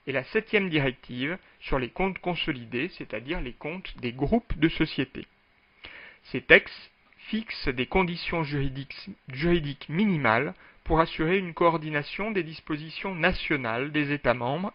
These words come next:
et ont été transposées dans la législation nationale. Dans le Code du commerce,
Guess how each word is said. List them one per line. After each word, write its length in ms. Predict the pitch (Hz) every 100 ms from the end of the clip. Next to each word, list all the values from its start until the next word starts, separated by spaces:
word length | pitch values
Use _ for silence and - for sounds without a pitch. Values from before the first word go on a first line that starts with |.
| -
et 80 | 147
ont 120 | 139
été 240 | 135 208
transposées 760 | 208 - 220 - - 135 123 147 _ _ -
dans 140 | 165
la 100 | 196
législation 680 | 180 165 156 - 120 - 202
nationale. 560 | 196 165 - 101 - - _ _ _ _ _ _ _ _ _ _ _ _ - _ - - _ _ _ _ _ _ _ _ _ _ -
Dans 100 | 139
le 140 | 139
Code 260 | 139 214 156
du 100 | 147
commerce, 680 | - 117 143 233 - -